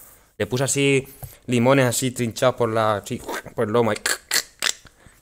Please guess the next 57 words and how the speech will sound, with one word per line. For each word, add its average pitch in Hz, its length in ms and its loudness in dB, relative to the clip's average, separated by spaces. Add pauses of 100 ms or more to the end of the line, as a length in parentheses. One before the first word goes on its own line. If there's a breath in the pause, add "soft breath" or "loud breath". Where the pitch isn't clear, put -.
Le - 80 -14
puse 139 180 2
ahí 131 380 4
limoncico 120 560 2
o 147 60 6
naranja, 151 340 4
no 160 80 2
me 175 60 4
acuerdo, 156 200 0
limón 123 200 0
y 208 40 2
naranja, 151 360 2
no 165 80 0
sé, 151 80 -2
algo 175 120 0
así, 110 220 -4
estuvo 113 260 -4
en, 117 80 0
al 113 220 4
horno. 120 300 4 (760)
Una 143 180 4
trucha 160 240 0
más 135 140 6
buena, 107 200 4
y - 40 -4
fue 156 120 2
la 175 60 6
única 180 260 0
vez 180 100 2
que 175 100 -4
comí 143 200 0
trucha, 123 200 -2
eso 127 80 -2
sí, 95 340 -6
fue 113 180 -2
dos 113 140 -2
cosas 113 220 -8
con 117 100 0
los 104 80 0
dedos, 123 220 0
porque 104 160 -6
a 95 40 -4
mí 104 80 -4
las 104 180 -2
espinas 113 360 -4
me 110 100 -2
da 101 240 -2
como 98 200 -6
yuyu. 123 320 -6 (2500 soft breath)
No 113 120 2
me 127 80 8
lo 123 120 8
puedo 117 180 8
creer, 104 240 2
de 104 80 4
verdad, 101 240 6
Jomasagan. 104 580 2